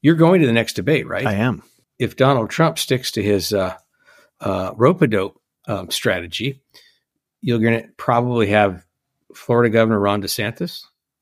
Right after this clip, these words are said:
Speaker 1: Nikki Haley, and the aforementioned Vivek Ramaswamy, who
Speaker 2: And that's it.
Speaker 1: is sort of the S A T question that doesn't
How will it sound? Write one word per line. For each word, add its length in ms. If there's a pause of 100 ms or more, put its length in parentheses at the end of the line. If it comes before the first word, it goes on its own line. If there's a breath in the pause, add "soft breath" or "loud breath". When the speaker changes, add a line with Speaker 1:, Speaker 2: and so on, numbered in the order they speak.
(640)
Speaker 1:
Nikki 260
Haley, 420 (480)
and 460
the 160
aforementioned 800 (120)
Vivek 560 (120)
Ramaswamy, 760
who 200
Speaker 2:
And 140
that's 240
it. 160
Speaker 1:
is 120
sort 180
of 60
the 100
S 160
A 80
T 280 (160)
question 380
that 80
doesn't 360